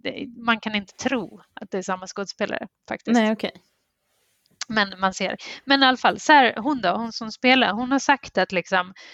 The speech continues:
Speaker 1: eh, när hon beskriver Miss Foster så säger hon, sa hon typ så här, "Ja, men hon är lite som Mary Poppins." Eh, hon är stark kvinna, eh, och först, första gången när jag läste manuskriptet om henne så tänkte hon,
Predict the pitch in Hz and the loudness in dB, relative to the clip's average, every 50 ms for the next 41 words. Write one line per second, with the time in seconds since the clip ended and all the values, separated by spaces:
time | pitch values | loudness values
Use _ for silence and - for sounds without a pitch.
0 | - - _ _ - 202 196 196 190 190 214 214 220 226 226 285 262 240 220 190 | -20 -20 _ _ 0 2 2 2 2 0 0 0 0 2 0 0 -2 -2 -4 -6
1 | 185 214 - - - 339 302 294 254 208 175 - - - - - - - - - | -6 -6 -6 -4 -2 0 2 2 2 0 0 0 0 0 -2 -2 -6 -12 -16 -14
2 | 220 214 196 180 - - 208 185 - - - 139 269 277 254 - _ - - 220 | -12 -10 -8 -8 -6 -8 -8 -10 -8 -6 -4 -2 -2 -2 -4 -6 _ -6 -4 -4
3 | - - 233 220 214 202 196 - 214 208 196 190 185 185 - - - 170 185 - | 0 2 2 2 2 0 -2 -6 -8 -8 -8 -8 -10 -12 -14 -14 -14 -12 -14 -8
4 | - - 226 208 196 185 180 - _ - 190 - - - 190 175 - - 226 240 | 0 2 2 2 2 0 -6 -12 _ -14 -14 -12 -4 -2 0 0 0 2 2 4
5 | 247 240 240 233 233 233 220 220 214 214 - 220 233 294 294 294 277 262 254 254 | 4 4 2 2 0 -2 -2 -2 -8 -12 -6 -4 -2 2 4 4 6 6 6 4
6 | 233 - - 190 - 202 190 185 180 190 190 - - 254 240 - _ - - 277 | 2 0 -6 -8 -8 -6 -2 0 0 0 0 0 -2 -4 -4 -4 _ -8 -8 -8
7 | 247 254 262 - - - - - - - - - - _ _ - 220 208 202 196 | -8 -10 -12 -16 -20 -20 -20 -20 -20 -20 -20 -20 -20 _ _ 0 2 4 4 4
8 | 190 190 175 - - - - - _ _ _ _ 247 240 - - - 254 262 247 | 4 4 2 -2 -6 -10 -16 -20 _ _ _ _ _ -18 -18 -8 -6 -4 -4 -4
9 | 240 233 233 233 226 226 226 - - - 285 277 277 - - - - 277 262 247 | -4 -2 0 2 2 2 2 0 0 4 4 4 4 2 -2 -4 -2 -2 -2 -2
10 | 226 208 208 208 214 214 220 226 220 _ - - 208 202 196 196 196 196 - 220 | -4 -2 2 2 4 4 2 0 -2 _ -10 -4 -2 0 2 2 2 2 2 2
11 | 214 202 208 208 - - 320 - - - - - - - _ - - 226 - 254 | 2 2 2 -2 -2 0 0 0 0 -4 -10 -12 -14 -16 _ -18 -16 -8 -6 -6
12 | 226 - 277 233 240 220 208 202 196 190 190 190 190 190 190 190 185 185 - - | -4 -4 -2 -2 -2 0 0 -2 -2 -2 0 2 2 2 4 2 0 0 -2 -10
13 | - - 208 190 185 185 185 196 208 - - - 240 - - - - 208 208 - | -6 -2 -2 -2 -2 -4 -8 -10 -10 -12 -10 -10 -10 -10 -10 -6 -4 -4 -4 -4
14 | _ - 190 185 190 190 180 185 190 - - 208 - 202 190 190 - 214 196 196 | _ -10 -10 -8 -8 -8 -6 -6 -8 -8 -10 -10 -10 -10 -12 -10 -10 -10 -10 -10